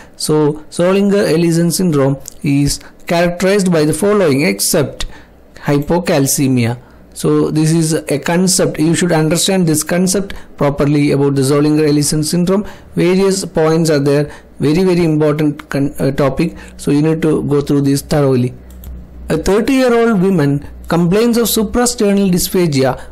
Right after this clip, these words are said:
only for solids. She has a long-standing untreated menorrhagia leading to iron deficiency anemia.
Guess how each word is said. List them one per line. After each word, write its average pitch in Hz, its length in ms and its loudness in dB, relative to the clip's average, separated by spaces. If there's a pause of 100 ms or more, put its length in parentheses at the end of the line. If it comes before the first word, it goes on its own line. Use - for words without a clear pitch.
(100)
only 208 260 2
for 190 200 0
solids. 180 580 0 (140)
She - 160 -4
has 160 240 2
a 202 80 2
long-standing 190 880 0
untreated 185 540 0
menorrhagia 175 720 0 (180)
leading 143 280 2
to - 180 -2
iron 185 320 2
deficiency 190 840 0
anemia. 190 500 2